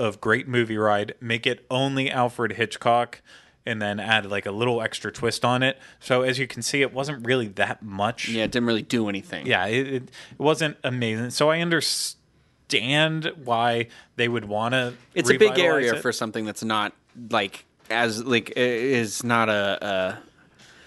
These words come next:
Speaker 2: quite as a
Speaker 1: Yeah.
Speaker 2: spectacle, you know?
Speaker 1: I, I feel like if they wanted to show a tribute to, um, Alfred Hitchcock anymore, take, like, where they added the N B C, um, N B C Media Center at the Garden of Allah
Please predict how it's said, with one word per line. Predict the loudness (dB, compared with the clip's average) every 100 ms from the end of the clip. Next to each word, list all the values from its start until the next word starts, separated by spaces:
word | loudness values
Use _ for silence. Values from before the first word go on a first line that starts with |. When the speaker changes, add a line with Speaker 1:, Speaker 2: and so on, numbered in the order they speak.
| -20 _
Speaker 2:
quite | 4 4
as | 4
a | -10
Speaker 1:
Yeah. |
Speaker 2:
spectacle, | -4 0 0 0 -6 -10 -10
you | -2 0
know? | 0 -2
Speaker 1:
I, | -4
I | -4
feel | 2 2 4
like | 2 -2
if | -8 -10 -6 -4
they | 0 0
wanted | 2 0 0 -2
to | -4
show | -2 2 2 2 0 -8
a |
tribute | -4 -4 -2 -2 -4 _ _ -6
to, | 0 2 2 2 2
um, | 2 -2 -2
Alfred | -2 -2 -4
Hitchcock | -4 -6 0 0 2
anymore, | -2 0 0 -2 -6 -20 -20 -2
take, | -2 2
like, | 0 0
where | 0 0
they | 0 -2
added | -2 -2 -2
the | -6 -6
N | -4
B | -6
C, | -4 -2 -2 -2 -2
um, | -2 0 0 -4 -8 -14 _ -4
N | -2
B | -2
C | 0 0
Media | 0 0 0 0 0
Center | -2 0 -2 -4
at | -6 -6
the | -2 0
Garden | 2 2 0 -2
of | 0
Allah | 0 0 -6 -10